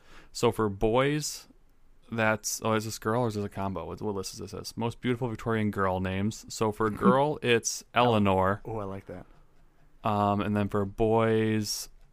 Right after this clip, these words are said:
Speaker 2: Oh,
Speaker 1: uh,
Speaker 2: Jesus, you have to
Speaker 1: scroll,
Speaker 2: scroll.
Speaker 1: scroll.
Speaker 2: Wait, no, this is just females.
Speaker 1: Willie. This has to be a mix. Or I missed where boys start. Um,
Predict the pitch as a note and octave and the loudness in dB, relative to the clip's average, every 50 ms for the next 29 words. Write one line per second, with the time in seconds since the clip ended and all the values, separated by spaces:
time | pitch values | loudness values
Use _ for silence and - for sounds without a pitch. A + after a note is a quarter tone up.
0 | - - A2+ A2 G#2+ G#2 G#2 G#2 F#2+ G#2+ A2+ A#2+ A2+ - - - - A#2 A2+ A#2 | -10 -6 -4 -2 -2 -2 -2 -2 -4 -6 -8 -10 -12 -12 -12 -12 -10 -10 -8 -8
1 | A2+ A2+ G#2+ G#2+ G#2+ - - - A2+ A2 G#2+ G#2+ G#2+ G#2+ A2 - C#3+ C3+ C#3+ D3 | -6 -6 -6 -6 -8 -10 -8 -6 -4 -2 -2 -2 -2 -4 -4 -6 -6 -4 -4 -4
2 | A2+ G#2+ A2+ - D3+ C#3 C3 - - B2+ C3 C3 - - - - B2+ C3+ A#2 G#2 | -6 -6 -8 -10 -12 -12 -12 -6 -4 -4 -4 -4 -8 -12 -12 -8 -8 -6 -6 -4
3 | G2 F#2+ G2+ G#2 A2 G#2+ G2+ F2+ F2 E2+ - - - _ _ _ _ _ _ _ | -2 -2 0 2 2 2 2 2 0 -2 -4 -10 -16 _ _ _ _ _ _ _
4 | _ - _ _ _ _ - B2+ - - A2 G#2 - - G#2 G2 F#2+ F#2 F2+ F2+ | _ -20 _ _ _ _ -12 -8 -2 0 0 0 0 -4 -6 -4 -4 -4 -4 -4
5 | F2 - - - - - - - - - - - - - - - - - - - | -8 -10 -10 -10 -10 -10 -10 -10 -12 -16 -20 -20 -20 -20 -20 -20 -20 -20 -20 -20
6 | - - - - - - - - - - - - _ A2+ A2 G#2 G2+ G2 G2+ G#2 | -20 -20 -20 -20 -20 -20 -20 -20 -20 -20 -20 -10 _ -2 0 0 2 2 2 0
7 | G2+ - - - G2+ G2 F#2 F#2+ G2 G2 F#2+ F#2+ - - - F2+ F2 F2 - - | 0 -2 -2 -2 -4 -2 0 0 0 0 0 -2 -6 -8 -8 -8 -8 -8 -10 -12
8 | - - - - - - - - - - - - - - - - - - - - | -18 -20 -20 -20 -20 -20 -20 -20 -20 -20 -20 -20 -20 -20 -20 -20 -20 -20 -20 -20
9 | - - - - - - - - - - - - - - _ - - D3 C3+ C3 | -20 -20 -20 -20 -20 -20 -20 -20 -20 -20 -20 -20 -20 -20 _ -8 -4 -2 0 0
10 | B2 A#2+ A#2+ A#2+ A#2+ | 0 0 0 0 -2